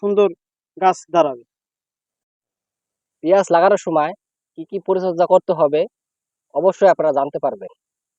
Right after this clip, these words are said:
Speaker 1: ওনার ভিডিওগুলো খুব দেখবেন, গুরুত্বপূর্ণ সহযোগী দিয়ে আগ্রহ করে,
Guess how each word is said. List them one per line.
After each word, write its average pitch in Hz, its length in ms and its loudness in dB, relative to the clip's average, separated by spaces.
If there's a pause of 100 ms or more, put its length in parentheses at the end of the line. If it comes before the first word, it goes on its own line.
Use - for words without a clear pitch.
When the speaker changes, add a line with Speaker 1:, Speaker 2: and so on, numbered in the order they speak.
(960)
Speaker 1:
ওনার 208 260 -4
ভিডিওগুলো 220 420 -6 (120)
খুব 220 120 -4 (920)
দেখবেন, 202 400 2 (240)
গুরুত্বপূর্ণ 226 840 -8 (420)
সহযোগী 226 400 0 (200)
দিয়ে 196 180 2 (480)
আগ্রহ 208 360 2
করে, 240 240 0